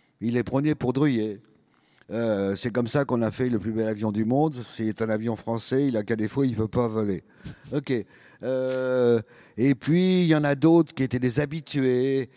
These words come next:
Alors, il y avait des trucs intergénérationnels, pas assez. Parce que je me suis rendu compte, après tout, qu'on était, qu'on restait un peu entre,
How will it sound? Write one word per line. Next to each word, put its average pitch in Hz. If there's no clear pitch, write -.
Alors, 127
il 127
y 131
avait 127
des 127
trucs 135
intergénérationnels, 143
pas 214
assez. 175
Parce 123
que 151
je 127
me 143
suis 135
rendu 143
compte, 156
après 135
tout, 175
qu'on 139
était, 135
qu'on 135
restait 147
un 143
peu 156
entre, 123